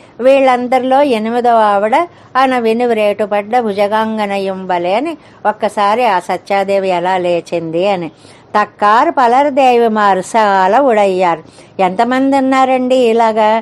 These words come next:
చాలామంది ఉన్నారు అని అంటారు. ఎంతమంది ఉన్నా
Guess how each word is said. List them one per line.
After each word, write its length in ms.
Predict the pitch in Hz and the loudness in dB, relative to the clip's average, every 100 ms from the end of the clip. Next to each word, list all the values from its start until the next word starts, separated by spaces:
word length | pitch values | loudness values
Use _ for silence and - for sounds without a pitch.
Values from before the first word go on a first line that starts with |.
| - - - - | -6 -20 -10 -2
చాలామంది 840 | 185 190 214 254 262 247 220 220 240 | 0 2 2 2 2 0 -2 0 0
ఉన్నారు 720 | 208 202 185 170 170 214 262 | 0 -2 -2 -2 0 -2 -2
అని 200 | 214 208 | -4 -4
అంటారు. 360 | 190 156 156 147 - - - - | -8 -8 -10 -10 -14 -20 -16 -4
ఎంతమంది 520 | 220 233 240 285 277 | -4 0 -2 0 -2
ఉన్నా 560 | 277 262 254 262 214 220 | -2 -2 -2 -2 -4 -8